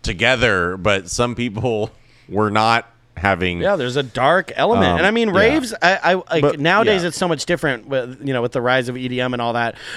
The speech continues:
Speaker 2: But I mean, there's a long, h-, dark history of raves, especially in the late eighties
Speaker 1: Yes.
Speaker 2: throughout the nineties, you
Speaker 1: And,
Speaker 2: know, where
Speaker 1: and
Speaker 2: it's, like,
Speaker 1: slipping
Speaker 2: really
Speaker 1: pills
Speaker 2: clandestine
Speaker 1: and,
Speaker 2: shit
Speaker 1: and,
Speaker 2: happened.
Speaker 1: and roofies.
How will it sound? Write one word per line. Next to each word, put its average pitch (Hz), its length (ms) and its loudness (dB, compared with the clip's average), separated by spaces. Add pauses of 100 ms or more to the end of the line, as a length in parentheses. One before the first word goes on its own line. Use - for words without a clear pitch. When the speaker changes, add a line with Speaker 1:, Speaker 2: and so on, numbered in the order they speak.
(140)
Speaker 2:
But 180 240 4
I 175 120 2
mean, 190 320 0
there's 214 260 0
a 233 80 2
long, 139 920 2
h-, 101 240 -10
dark 160 360 0
history 127 680 -2
of 123 360 0
raves, 131 380 0
especially 127 840 -2 (320)
in 135 300 0
the 127 180 2
late 135 220 0
eighties 123 380 -2
Speaker 1:
Yes. 90 100 2
Speaker 2:
throughout 117 260 0
the 123 80 -4
nineties, 110 680 -4
you 113 60 -2
Speaker 1:
And, 117 80 0
Speaker 2:
know, 131 100 0
where 139 120 0
Speaker 1:
and 123 60 -2
Speaker 2:
it's, 123 60 -6
like, 135 120 0
Speaker 1:
slipping 131 260 -2
Speaker 2:
really 180 240 4
Speaker 1:
pills 156 100 0
Speaker 2:
clandestine 147 540 0
Speaker 1:
and, 123 100 -4
Speaker 2:
shit - 140 -2
Speaker 1:
and, 185 100 -2
Speaker 2:
happened. 87 340 -6
Speaker 1:
and 85 80 -10
roofies. 95 1120 -4